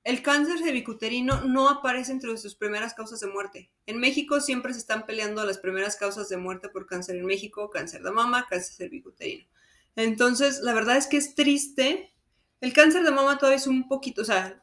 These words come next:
sí, la mastografía te lo detecta en etapas tempranas, pero a veces hay unos que son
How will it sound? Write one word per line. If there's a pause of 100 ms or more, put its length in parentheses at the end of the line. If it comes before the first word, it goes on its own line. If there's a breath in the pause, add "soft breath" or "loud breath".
(120)
sí,
la
mastografía
te
lo
detecta
en
etapas
tempranas,
pero
a
veces
hay
unos
que
son